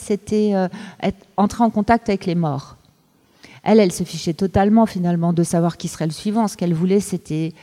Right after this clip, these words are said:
c'était revoir les gens qu'elle avait perdus. Et puis, elle en perdait de plus en plus, donc elle voulait, euh...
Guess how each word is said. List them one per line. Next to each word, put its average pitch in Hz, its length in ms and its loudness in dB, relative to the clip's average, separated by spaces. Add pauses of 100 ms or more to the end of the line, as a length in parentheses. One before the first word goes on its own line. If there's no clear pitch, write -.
c'était 185 240 -4
revoir 202 320 4
les 196 80 4
gens 185 160 2
qu'elle 185 160 0
avait 156 160 2
perdus. 160 460 0 (960)
Et 143 120 2
puis, - 160 -8
elle 127 140 -2
en 131 60 -4
perdait 131 240 -6
de 123 40 -14
plus 143 200 -6
en 147 100 -4
plus, 170 180 -4
donc - 180 -8
elle 113 100 -4
voulait, 131 380 -8
euh... - 40 -14